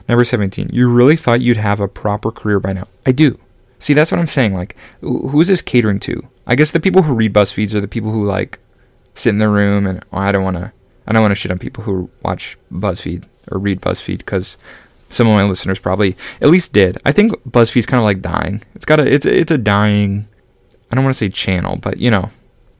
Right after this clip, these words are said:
I mean, maybe it's, maybe it's not dying. It's one of those things that'll never go away, probably. Okay, eighteen. In fact, when you were thirteen, you were pretty sure you'd own a house, be married, and have a seven-year-old child by this point. That's actually, like, not entirely a stretch of the truth.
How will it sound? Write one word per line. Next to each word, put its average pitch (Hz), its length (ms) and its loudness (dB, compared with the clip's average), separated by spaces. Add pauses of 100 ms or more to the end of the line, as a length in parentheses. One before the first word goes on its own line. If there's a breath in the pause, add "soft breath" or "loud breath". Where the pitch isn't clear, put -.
(540)
I 104 80 -2
mean, 104 120 2
maybe 104 200 2
it's, - 200 -6
maybe 107 200 2
it's 95 100 -4
not - 160 -6
dying. 69 220 -8
It's 101 100 -10
one 131 80 4
of 127 40 6
those 120 100 2
things 113 160 0
that'll 95 160 -2
never 90 200 -4
go 76 120 -2
away, 65 180 -4
probably. 67 480 -6 (600 loud breath)
Okay, 110 240 2
eighteen. - 460 0 (240 loud breath)
In 113 120 -4
fact, 113 260 0
when 117 140 0
you 120 100 2
were 117 80 4
thirteen, 113 580 0
you 104 120 2
were 104 100 2
pretty - 300 0
sure 147 160 2
you'd 113 260 2 (140)
own 117 160 2
a - 20 2
house, 110 320 -2
be 107 160 -2
married, 101 400 2
and 104 140 0
have 107 160 0
a 101 40 0
seven-year-old 123 540 2
child 117 320 -2
by 80 100 0
this 87 140 -4
point. 85 340 -8 (600 loud breath)
That's 165 180 2
actually, 208 320 2
like, 190 320 0 (520)
not 107 340 0
entirely 107 400 2
a 104 40 0
stretch 104 240 -2
of 104 60 -2
the 107 80 -2
truth. 107 340 -2